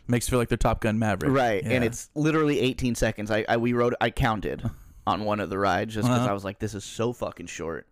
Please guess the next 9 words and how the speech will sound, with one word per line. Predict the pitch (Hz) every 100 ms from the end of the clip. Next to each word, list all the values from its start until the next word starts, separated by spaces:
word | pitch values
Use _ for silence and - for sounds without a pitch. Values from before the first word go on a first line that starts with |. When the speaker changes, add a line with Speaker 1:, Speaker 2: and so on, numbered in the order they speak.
| -
Speaker 2:
<laughs> | 123 - - - - -
Because | 120 - 185 131 110 117 - -
after | 139 170 -
we | 175 160
rode | 139 143
it | 156
the | 131
first | 139 160 -
time, | 180 190 220